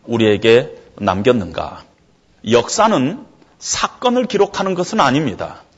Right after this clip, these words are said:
세상에 수많은 사건들이 일어났는데 그것이 다 역사는 아니죠. 역사는 의미 있는 사건을 기록하는 것을 역사라고 합니다.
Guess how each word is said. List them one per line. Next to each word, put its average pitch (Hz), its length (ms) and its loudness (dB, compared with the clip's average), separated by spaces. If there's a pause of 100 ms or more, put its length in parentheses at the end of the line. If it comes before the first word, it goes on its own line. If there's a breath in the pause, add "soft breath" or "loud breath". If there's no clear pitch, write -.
(360 soft breath)
세상에 190 500 0
수많은 233 440 -2
사건들이 214 560 -2
일어났는데 131 800 -2 (400 soft breath)
그것이 220 320 -2
다 170 180 -2
역사는 165 480 0
아니죠. 107 560 -2 (680 soft breath)
역사는 185 680 2 (120)
의미 170 480 6
있는 208 420 2
사건을 180 840 0
기록하는 180 480 -2
것을 151 420 -2
역사라고 101 640 0
합니다. 92 500 -10